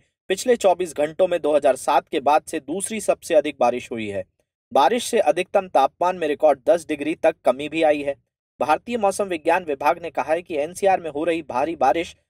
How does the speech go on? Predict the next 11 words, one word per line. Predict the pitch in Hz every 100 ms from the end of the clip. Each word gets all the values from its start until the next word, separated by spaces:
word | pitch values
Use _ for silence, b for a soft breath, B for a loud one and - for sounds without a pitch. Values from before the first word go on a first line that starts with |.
| _
मानसून | 131 135 160 214 214
की | 190
बारिश | 185 170 -
नहीं | 127 123 98
है। | 95 _ _ _ -
मानसून | 143 190 262 254
का | 233
समय | 202 185 185
एनसीआर | 170 170 180 170
में | 160
पिछले | - 160 151 135